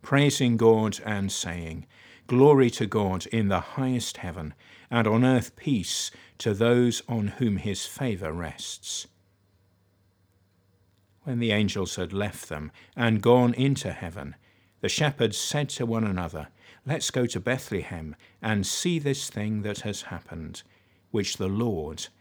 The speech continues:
has told us about." So they hurried off and found Mary and Joseph and the baby who was lying in the manger.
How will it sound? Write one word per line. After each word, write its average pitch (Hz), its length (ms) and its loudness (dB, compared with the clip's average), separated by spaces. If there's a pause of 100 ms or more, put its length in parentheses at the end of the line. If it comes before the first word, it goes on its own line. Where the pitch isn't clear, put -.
(300)
has 87 340 -4
told 90 360 -6
us - 160 -10
about." 85 540 -12 (1300)
So 87 380 -4
they 92 200 2
hurried 107 360 2
off 110 380 -2 (200)
and 107 200 -2
found 123 480 2
Mary 120 420 2
and 117 240 0
Joseph 87 580 -6 (300)
and 120 240 2
the 120 60 2
baby 82 560 -6 (300)
who 113 120 0
was 92 240 -2
lying 98 420 0
in 98 200 -4
the 92 80 -2
manger. 80 560 -10